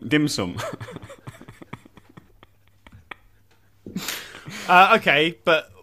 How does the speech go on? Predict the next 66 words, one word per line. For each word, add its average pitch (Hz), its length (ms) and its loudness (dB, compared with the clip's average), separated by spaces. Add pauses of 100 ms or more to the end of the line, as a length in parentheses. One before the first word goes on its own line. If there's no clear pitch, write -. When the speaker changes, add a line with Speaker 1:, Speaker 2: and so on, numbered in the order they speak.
(180)
Speaker 2:
what 170 160 -2
did, 151 140 -12 (120)
did 180 180 -2
you 170 100 4
actually 156 340 4
watch 120 280 -6
Nietzsche? 120 280 -4
What 131 180 -4
did 123 100 -10
you 139 100 -2
actually 120 300 -2
watch 110 240 -6
after 117 280 -4
Iron 107 180 -4
Man? 104 200 -10 (1500)
Speaker 1:
I 123 120 4
honestly 123 260 0
can't 101 160 2
remember 104 180 -2
what 101 100 -2
the 101 60 -12
fuck - 220 -8
I 90 40 -6
watched. 87 140 -2
I 123 60 6
just 160 200 0
sat 160 240 0
there. 104 320 4
You 156 80 4
know 202 80 2
when 208 80 0
you 202 80 0
just 180 180 -4
sat 147 140 2
there 135 100 2
and 131 80 0
your 127 100 0
brain's, 131 420 -2
you're 127 180 0
in 127 100 0
too 147 240 2
much - 260 -4
pain 127 300 4
in 104 100 0
your 107 100 0
brain 110 220 2
to 107 100 -2
actually - 220 -4
be 107 60 2
able - 120 -6 (500)
to - 120 -12
do 120 220 4
anything? 95 600 0 (160)
Speaker 2:
Yeah, 170 180 6
I'm 139 80 2
sort 208 260 0
of, 143 120 -8 (100)
I'm 165 100 -8
sort 240 340 0
of 147 100 -6
there 131 180 4
now, 143 360 4
to - 140 6
be 587 200 10
honest, - 220 8
Johnny. - 200 4